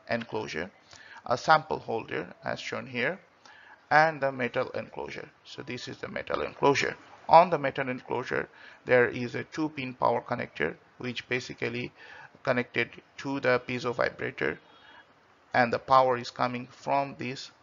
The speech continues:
power amplifier and controller, which consists of basically a function generator,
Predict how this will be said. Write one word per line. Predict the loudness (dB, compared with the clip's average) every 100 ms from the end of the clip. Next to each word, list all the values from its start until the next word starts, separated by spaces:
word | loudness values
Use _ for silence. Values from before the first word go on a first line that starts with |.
| -2
power | 2 4 2
amplifier | 0 -8 -4 -2 -2 -4
and | -8 -8
controller, | -10 -6 -8 -6 -10 _ _ _ -20 -20 -20 -20 -20 _ _ _ _ _
which | -4 -2 2
consists | 2 0 -4 -4
of | 0
basically | 0 -2 0 0 2
a | 2
function | 2 2 0 -2
generator, | 0 0 0 0 0